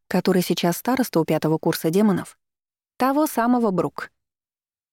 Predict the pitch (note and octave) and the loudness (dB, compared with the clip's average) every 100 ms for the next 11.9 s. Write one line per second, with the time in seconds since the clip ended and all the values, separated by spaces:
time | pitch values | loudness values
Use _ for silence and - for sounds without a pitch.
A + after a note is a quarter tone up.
0 | _ _ _ _ - B3+ C#4 D#4 D4+ C4+ | _ _ _ _ -4 0 2 4 4 2
1 | B3 B3 B3 B3 A3+ G#3+ A3 A3 A3 A3 | 0 2 4 4 2 4 4 2 2 2
2 | A3+ G3 C#3+ D3+ - F3+ F#3 F3+ F#3+ G3 | 2 2 2 2 2 2 2 2 2 2
3 | G#3 G3+ F#3+ - G3 G3+ D#3+ D3 D3+ D3 | 2 2 2 0 -2 0 2 0 2 0
4 | D#3 G3+ - - F3+ F3 F#3 G3 B3 A#3 | 0 -4 -4 0 2 2 2 2 4 4
5 | F3+ D#3 D3+ F3 E3+ E3 E3+ - A3 - | 6 4 4 4 4 4 2 0 -2 -2
6 | - C3+ D3 D#3 F3 - D3+ - E3+ D#3 | 0 2 4 4 2 2 0 2 2 2
7 | - F#3 F3+ C#3 - - _ _ _ _ | 2 4 4 2 -6 -20 _ _ _ _
8 | _ _ _ _ _ - F#3 E3 - E3+ | _ _ _ _ _ 0 2 2 -2 -8
9 | E3+ _ _ _ _ F3+ E3 E3+ E3 D#3 | -10 _ _ _ _ 0 2 2 2 0
10 | D3+ D3+ D3+ D#3 - F3+ F3 E3 - F3 | 0 0 0 -2 0 0 0 -2 -2 0
11 | D#3 D3+ - D#3+ - - D#3+ D#3 | 2 0 -2 -4 -4 -2 -2 -2